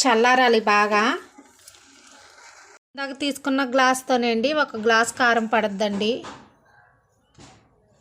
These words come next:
నాలుగు గ్లాసులు ఉసిరికాయలకి ఒక గ్లాస్ కారం అండి.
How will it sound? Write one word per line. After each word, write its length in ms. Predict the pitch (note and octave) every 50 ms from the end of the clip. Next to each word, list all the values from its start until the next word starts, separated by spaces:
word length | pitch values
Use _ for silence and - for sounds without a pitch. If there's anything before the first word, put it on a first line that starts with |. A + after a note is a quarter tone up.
| _ _ _ _ _ _ _ _ _ _ _ _ _ _ _ _ _ _ _ _ _ _ _ - B3+
నాలుగు 260 | A#3 A#3 A#3 A#3 A3 G#3
గ్లాసులు 320 | A3+ A#3 A3 G#3 G#3 - B3+ A#3
ఉసిరికాయలకి 500 | A3 - - A#3+ A3+ B3 A#3 A3 A3+ - D4
ఒక 160 | C#4+ - B3 G#3+ G#3+
గ్లాస్ 240 | G#3+ G3+ G3 G3 - -
కారం 240 | A#3 G#3 G3+ G3+ G3 G3
అండి. 200 | F#3+ F#3+ G3 A3